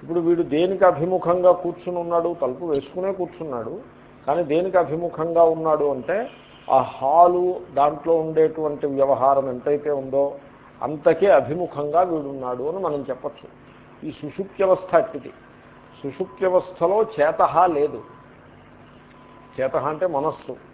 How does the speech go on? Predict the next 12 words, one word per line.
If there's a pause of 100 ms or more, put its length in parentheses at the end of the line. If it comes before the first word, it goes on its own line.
లేదు, (760)
కానీ (600)
సుషుప్త్యవస్థ
నుంచి
బయటికి
రాగానే (760)
ఉండేది,
మొట్టమొదటగా
ఉండేది
ఏమిటి? (400)
చేతహ, (600)
మనస్సు.